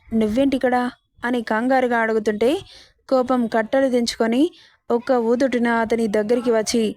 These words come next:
చెంపపై ఒక్కటి పీకింది. "ఛీ, నువ్వు ఇంత వెధవని నాకు తెలీదు. నా జీవితాన్ని నాశనం చేస్తావా? ఇలా నాశనం చేయడానికి హక్కు ఎవరిచ్చారు? నన్ను పెళ్లి చేసుకొని దానితో కులుకుతున్నావా?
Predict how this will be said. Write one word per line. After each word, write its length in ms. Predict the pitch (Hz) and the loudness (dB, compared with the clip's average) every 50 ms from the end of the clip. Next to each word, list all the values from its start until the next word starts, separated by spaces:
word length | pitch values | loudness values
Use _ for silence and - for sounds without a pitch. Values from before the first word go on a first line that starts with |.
| - - - _ _ _ - | -10 -20 -20 _ _ _ -6
చెంపపై 500 | - - 277 262 262 262 269 262 262 254 240 226 220 | -2 0 0 0 2 0 0 2 2 0 2 2 0
ఒక్కటి 260 | 220 - 269 247 254 | 0 0 0 -2 0
పీకింది. 500 | 233 240 226 214 - 214 214 214 220 208 190 175 - _ _ _ _ _ _ - | 0 -2 -4 -2 0 -2 0 0 0 -2 -2 -8 -14 _ _ _ _ _ _ -6
"ఛీ, 180 | - - 320 302 247 - _ _ - - | -2 0 2 2 0 -2 _ _ -4 -2
నువ్వు 220 | 247 247 240 247 226 - - 233 | 0 0 2 2 0 0 0 0
ఇంత 240 | 240 262 254 - 269 233 | 2 2 2 2 0 -2
వెధవని 500 | 202 196 208 202 262 254 254 247 240 240 | 0 -2 0 0 0 0 0 0 0 0
నాకు 260 | 240 233 220 220 220 | 0 0 0 0 -2
తెలీదు. 420 | 208 208 220 220 220 220 214 214 202 190 - - - - _ _ _ - 247 | 0 0 2 2 2 2 2 0 -2 -2 -8 -12 -20 -20 _ _ _ -6 -4
నా 120 | 254 254 240 | -2 -2 -2
జీవితాన్ని 640 | 220 214 254 269 285 277 269 269 247 247 240 240 226 | -2 0 2 2 2 2 2 0 0 0 0 0 0
నాశనం 400 | 214 208 208 240 - - 277 247 | 0 0 0 -2 -2 -2 -2 -2
చేస్తావా? 500 | - 233 226 226 - 233 220 214 214 214 202 196 _ _ _ _ _ _ _ _ - | 0 0 -2 0 0 0 0 0 0 -2 -4 -6 _ _ _ _ _ _ _ _ -8
ఇలా 200 | 254 254 254 247 226 | -4 -2 -2 -2 -2
నాశనం 400 | 220 214 220 247 - - 277 262 | -2 -2 -2 -2 0 0 0 0
చేయడానికి 560 | - - 254 240 240 233 233 233 220 - 233 226 | 2 2 2 2 2 0 -2 -2 -2 0 0 0
హక్కు 320 | 240 226 220 - - 262 240 208 | 0 -2 -2 -2 -2 -2 0 2
ఎవరిచ్చారు? 640 | 208 214 240 269 277 240 - - 254 233 226 226 214 202 - _ - | 0 2 2 0 0 -2 -2 -2 0 0 0 0 -2 -4 -6 _ -4
నన్ను 240 | 262 262 254 254 254 240 | -2 0 2 2 0 0
పెళ్లి 300 | 233 - 240 254 269 285 | 2 0 0 2 2 0
చేసుకొని 540 | - - 262 254 - - 262 233 233 226 226 208 - _ - | 0 0 0 0 0 -2 -2 -2 0 -2 -2 -4 -6 _ -4
దానితో 380 | 208 240 240 247 247 226 - 240 220 | -2 0 0 0 0 0 0 0 0
కులుకుతున్నావా? 760 | - 240 240 262 - 269 233 247 233 226 220 214 220 247 | 0 0 0 0 0 0 0 0 0 0 -2 0 0 -2